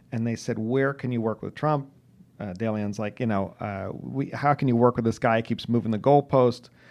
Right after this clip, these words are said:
Um, DiFi says, "Well, maybe on immigration, maybe on gun control." Again, if there's a, uh, Democratic Senate, which I think there's an eighty percent possibility now that there won't be one.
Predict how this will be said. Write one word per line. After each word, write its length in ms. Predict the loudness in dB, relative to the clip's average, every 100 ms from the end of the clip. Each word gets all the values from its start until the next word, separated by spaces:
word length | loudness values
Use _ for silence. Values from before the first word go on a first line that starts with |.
| -20 _
Um, 420 | -4 -2 -2 -6 -8 -20 _ _
DiFi 380 | 4 4 2 0
says, 420 | 0 0 0 0
"Well, 220 | 0 0
maybe 300 | 0 -2 2
on 140 | 0 0
immigration, 680 | -2 2 2 2 -2 -2
maybe 220 | -2 -2
on 180 | -2 -2
gun 240 | -2 -2 0
control." 600 | -4 0 2 2 0 -6 _ _
Again, 460 | -4 -2 -2 -6 -10 _ _ _ _
if 160 | -8 -4
there's 220 | -4 -2
a, 280 | -6 -6 -10 -12
uh, 260 | -12 -10 -12 -8
Democratic 440 | -6 -6 -6 -8 -6
Senate, 320 | -6 -6 -8
which 460 | -8 -10 -12 -14 -16
I 60 | -14
think 140 | -12
there's 180 | -12 -12
an 120 | -12
eighty 340 | -10 -8 -10 -12 _ _ _ _
percent 340 | -12 -10 -12
possibility 500 | -10 -12 -10 -8 -8
now 200 | -8 -10
that 180 | -10 -12
there 180 | -10 -10
won't 300 | -4 -4 -4
be 120 | -10
one. 280 | -10 -10